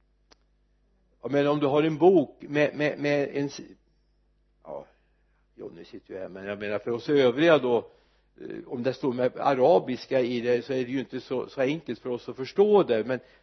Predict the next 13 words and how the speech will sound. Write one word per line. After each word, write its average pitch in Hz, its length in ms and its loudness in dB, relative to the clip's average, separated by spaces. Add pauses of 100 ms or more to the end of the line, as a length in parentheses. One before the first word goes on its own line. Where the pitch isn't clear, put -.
står 156 240 0
det 147 60 4
med 139 140 0
svenska 156 640 0
eller 151 180 6
engelska 170 560 0
kanske 139 300 -2
de 135 120 0
flesta 131 360 -2
klarar 127 320 2
av 170 320 6
det, 92 140 -6
va? 117 260 -2